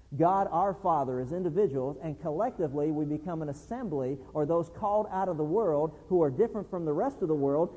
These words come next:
and that we have a personal relationship with God and the rest of the world does not. And so he wants to remind us of this truth, and look what he says. He says,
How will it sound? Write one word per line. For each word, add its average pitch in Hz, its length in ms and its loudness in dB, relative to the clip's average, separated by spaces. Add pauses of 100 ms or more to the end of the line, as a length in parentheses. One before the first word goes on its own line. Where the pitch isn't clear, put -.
and 170 140 0
that 170 180 0
we 247 200 2
have 202 120 2
a 170 60 0
personal 202 480 -4
relationship 180 640 0
with 185 220 -2
God 151 260 2
and 208 100 0
the 202 80 -2
rest 180 280 -2
of 214 80 -2
the 190 60 2
world 151 260 2
does 202 160 -4
not. 247 320 -8 (640)
And 190 100 -2
so 214 200 2
he 220 80 6
wants 269 340 -2
to 240 140 -4
remind 214 580 2
us 208 140 -2
of 202 80 2
this 180 160 -2
truth, 240 300 -4
and 190 100 0
look 240 100 -2
what 226 100 -2
he 208 60 0
says. 151 340 -2 (240)
He 196 80 4
says, 180 320 4